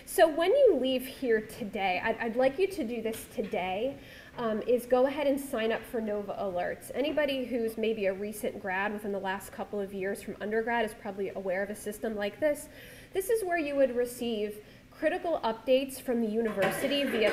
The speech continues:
text message onto your phone. Um, sometimes this brings to mind scary things, and of course it's in place, um, for those situations that we hope never happen, but it's also used for a lot of other very, um, normal things that occur.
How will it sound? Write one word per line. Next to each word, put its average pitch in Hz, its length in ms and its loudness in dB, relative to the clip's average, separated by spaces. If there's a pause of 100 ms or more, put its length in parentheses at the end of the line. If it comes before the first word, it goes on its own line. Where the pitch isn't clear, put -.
text - 360 -6
message 247 520 4 (100)
onto 226 360 -2
your 196 160 -2
phone. 180 480 -8 (640)
Um, 220 300 2
sometimes 311 480 4
this 302 160 0
brings 262 340 6
to 254 120 -4
mind 214 280 2
scary 240 480 2
things, 370 500 0
and 233 160 0
of 226 160 -6
course 240 280 -2
it's 226 200 -4
in 220 120 0
place, 220 460 -2 (300)
um, 214 120 0
for 226 180 0
those 226 220 4
situations 220 580 -2
that 208 120 -4
we 220 100 -2
hope 226 240 -2
never 208 320 -2
happen, 220 540 -2 (280)
but 277 120 10
it's 262 260 6
also 294 280 2
used 330 340 -2
for 277 80 -2
a 233 60 4
lot 220 200 2
of 202 120 2
other 220 420 0
very, 233 640 2 (340)
um, 202 460 -2 (160)
normal 254 420 10
things 240 360 6
that 233 100 4
occur. 220 560 2